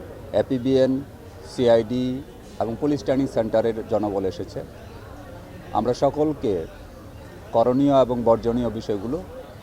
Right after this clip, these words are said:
অবগত করেছি। তারা হাসি মুখে সানন্দ চিত্তে আগামী বারো তারিখের যে নির্বাচন, সেখানে আইন শৃঙ্খলা রক্ষার জন্য দায়িত্ব পালন করবেন,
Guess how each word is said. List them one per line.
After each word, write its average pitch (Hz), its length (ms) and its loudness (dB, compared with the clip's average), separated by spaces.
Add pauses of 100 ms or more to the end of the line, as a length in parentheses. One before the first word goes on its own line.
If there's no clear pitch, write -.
অবগত 110 440 2
করেছি। 120 380 -2 (1080)
তারা 113 200 6
হাসি 120 300 4
মুখে 127 360 0 (1400)
সানন্দ 123 500 4
চিত্তে 101 420 -2 (1000)
আগামী 113 360 4
বারো 123 240 8
তারিখের 131 420 2
যে 123 120 2
নির্বাচন, 127 540 2
সেখানে 120 440 -2
আইন 117 140 0
শৃঙ্খলা 120 360 -2
রক্ষার 104 240 0
জন্য 110 160 -2
দায়িত্ব 110 260 0
পালন 101 280 0
করবেন, 113 280 -2